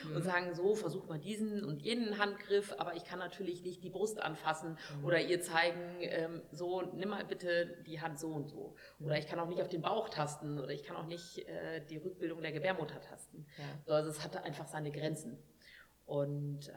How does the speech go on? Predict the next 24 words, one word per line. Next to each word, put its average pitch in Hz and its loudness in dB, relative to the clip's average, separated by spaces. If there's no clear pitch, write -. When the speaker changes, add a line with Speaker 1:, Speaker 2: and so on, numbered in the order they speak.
Speaker 2:
ähm, 143 -6
das, 147 -4
was 147 -2
ich - -8
anbiete, 165 -4
ist - -6
Beratung 214 -2
auf - -6
jeden 214 -2
Fall. 202 2
Wobei, 143 -4
ne, 147 0
also 139 -4
da 139 2
kann 151 -2
ich 147 -4
natürlich - -8
immer 147 -2
entscheiden, 147 0
wenn 151 -8
aus - -4
dem 156 -8
Gespräch 156 -6
heraus 156 2